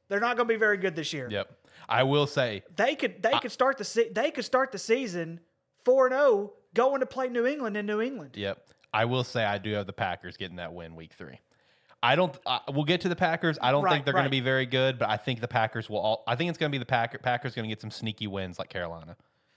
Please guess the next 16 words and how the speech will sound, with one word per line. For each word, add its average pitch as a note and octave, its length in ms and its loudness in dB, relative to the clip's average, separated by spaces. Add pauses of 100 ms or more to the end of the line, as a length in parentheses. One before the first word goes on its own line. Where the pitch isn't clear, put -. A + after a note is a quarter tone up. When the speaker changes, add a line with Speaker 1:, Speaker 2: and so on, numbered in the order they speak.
(160)
Speaker 1:
And F#3+ 140 -8
Speaker 2:
That's G#2+ 160 2
Speaker 1:
so - 40 -6
Speaker 2:
my, G2+ 160 -2
Speaker 1:
the G2 120 -8
Speaker 2:
my G#2 100 -6
take - 100 -6
on A3 60 2
Speaker 1:
only, B3 240 -2
Speaker 2:
that. F#3+ 180 -10
Speaker 1:
and F#3+ 120 -10
see, G3 280 -8
and E3+ 160 -12
I F#3+ 180 -6 (140)
flip-flop G3 520 -4
because D#3+ 320 -8